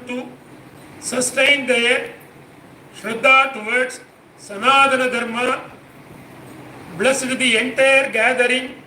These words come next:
and continued his yatra. The well that was soon dug up was named Narasimha Tirtham after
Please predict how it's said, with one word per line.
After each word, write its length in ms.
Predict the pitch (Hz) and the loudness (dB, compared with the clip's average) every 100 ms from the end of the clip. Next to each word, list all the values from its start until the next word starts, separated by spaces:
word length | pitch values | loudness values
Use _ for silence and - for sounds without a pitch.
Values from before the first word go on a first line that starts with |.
| - | -16
and 400 | 165 214 254 - | -2 0 0 -4
continued 560 | - 226 254 254 254 262 | -8 -6 -4 -2 -2 -2
his 300 | 240 254 - | -2 -2 -4
yatra. 460 | 190 240 - 170 - - - - - - - - - - - - - 151 | 0 0 0 -6 -10 -16 -20 -20 -20 -20 -20 -20 -20 -20 -20 -20 -18 -6
The 220 | 208 185 | -4 -2
well 420 | 185 247 269 269 - - - 175 | 0 0 0 -2 -6 -18 -20 -4
that 360 | 226 262 240 | 2 2 0
was 280 | 220 247 247 | -4 -4 -4
soon 400 | - 226 254 269 - - - - - - - - - - | -10 -12 -10 -10 -12 -20 -20 -20 -20 -20 -20 -20 -18 -4
dug 240 | 240 240 | -2 0
up 300 | 262 262 - | 0 -2 -6
was 320 | 226 247 262 208 | 0 2 2 -2
named 520 | 214 262 262 247 - - - | 0 2 2 -2 -12 -20 -16
Narasimha 760 | 175 254 262 - 254 254 262 262 | -8 -6 -4 -4 -4 0 0 2
Tirtham 520 | 233 240 - 254 254 - - - - - | -2 -4 -4 -4 -4 -8 -18 -20 -20 -8
after 560 | 202 254 247 240 247 | -4 -2 0 0 -2